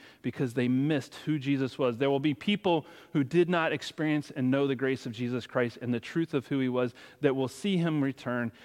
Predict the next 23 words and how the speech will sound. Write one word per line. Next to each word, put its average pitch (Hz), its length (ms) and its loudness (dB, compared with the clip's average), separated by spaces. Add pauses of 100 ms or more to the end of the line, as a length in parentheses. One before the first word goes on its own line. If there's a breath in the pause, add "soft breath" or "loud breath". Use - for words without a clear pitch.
(120)
and 127 200 0
go, 120 340 0 (200)
"I 147 140 0
missed 147 340 -6
it. 107 120 -14 (440)
I 143 100 -8
missed 175 460 -8
it." - 60 -20 (260)
And 117 140 -2
there 123 100 2
will 139 160 0
be 127 220 2
mourning 123 480 0
because 104 320 -10
of 92 80 -14
that. - 240 -20 (880 soft breath)
And 147 200 2
then 190 400 2 (880 soft breath)
Jesus 165 460 0 (180)
says 143 420 0
this 127 540 -4 (280)
about 123 340 2
God 107 360 -8